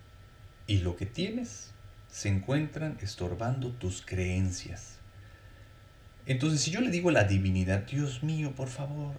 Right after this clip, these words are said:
haz que me saque el melate", pero inconscientemente yo sé que es imposible que me saque el melate, difícilmente esto vaya a suceder. Entonces, yo te invito a que revises tus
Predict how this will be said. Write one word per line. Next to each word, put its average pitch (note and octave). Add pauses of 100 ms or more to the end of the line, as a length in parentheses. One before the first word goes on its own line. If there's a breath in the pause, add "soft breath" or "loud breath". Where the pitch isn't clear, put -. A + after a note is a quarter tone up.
haz D3+
que C3+
me B2
saque B2
el A#2
melate", F#2+
pero B2+
inconscientemente C3
yo A2
sé G2
que F#2
es F#2+
imposible F#2
que -
me D#2+
saque -
el G#2+
melate, A#2+ (280)
difícilmente F#2+
esto F#2
vaya F#2+
a -
suceder. - (380 loud breath)
Entonces, D#3
yo F3+
te C3+
invito B2
a A#2
que E3+
revises A2+ (460 loud breath)
tus B2+